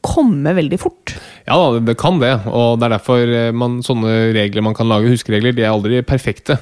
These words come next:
Speaker 1: Mm.
Speaker 2: Så det er jo fint å ha på en stor populasjon. Men akkurat dette med mental påvirkning,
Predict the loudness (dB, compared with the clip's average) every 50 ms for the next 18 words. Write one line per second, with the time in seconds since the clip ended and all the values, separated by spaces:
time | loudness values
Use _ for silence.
0 | -4 -4 -2 -2 0 0 0 0 2 0 0 0 -2 -2 -4 -2 -2 -2 -2 0
1 | 0 -2 -2 -2 -2 -2 -2 -2 -4 -6 -8 -10 -6 -2 -2 -2 -2 -2 -4 -2
2 | -2 0 2 2 2 0 0 -4 -8 -16 -20 -20 -20 -16 -6 -2 0 0 0 0
3 | -2 -2 -2 0 2 2 0 0 0 0 2 2 2 0 0 0 -2 -2 -4 -4
4 | -2 0 2 2 2 2 2 0 0 2 0 0 0 0 -2 -2 -4